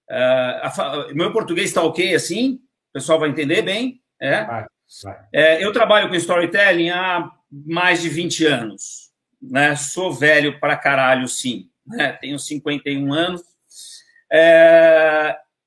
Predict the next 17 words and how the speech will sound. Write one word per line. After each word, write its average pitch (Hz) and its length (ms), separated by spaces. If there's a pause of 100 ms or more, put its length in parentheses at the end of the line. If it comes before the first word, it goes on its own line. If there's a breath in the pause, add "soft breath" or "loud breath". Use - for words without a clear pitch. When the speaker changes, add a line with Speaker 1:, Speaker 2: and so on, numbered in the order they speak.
(140)
Speaker 1:
e 190 600 (100)
desde 220 480
que - 80
eu 208 80
comecei 196 500
a 175 60
trabalhar 156 440
com 151 80
storytelling, 147 920 (180)
a 131 100
premissa 165 920 (300)
fundamental 175 1040
de 139 160
um 165 120
apresentador 147 960
nunca 185 460
mudou, 135 440